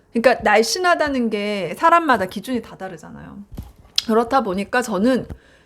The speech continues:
제 생각에 이런 제 정체성 때문에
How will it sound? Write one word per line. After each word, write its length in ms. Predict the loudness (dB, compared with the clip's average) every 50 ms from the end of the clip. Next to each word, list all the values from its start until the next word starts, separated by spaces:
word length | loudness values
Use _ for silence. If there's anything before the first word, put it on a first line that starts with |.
| _ _
제 160 | 0 2 2 2
생각에 360 | 2 0 0 0 2 2 2
이런 380 | 2 2 2 2 2 0 0 -4
제 120 | -4 -4
정체성 680 | -6 -4 -4 -6 -4 -4 -4 -6 -4 -4 -6 -8 -6 -6
때문에 760 | -8 -8 -6 -6 -6 -4 -2 -2 -2 -2 -4 -6 -12 -14 -20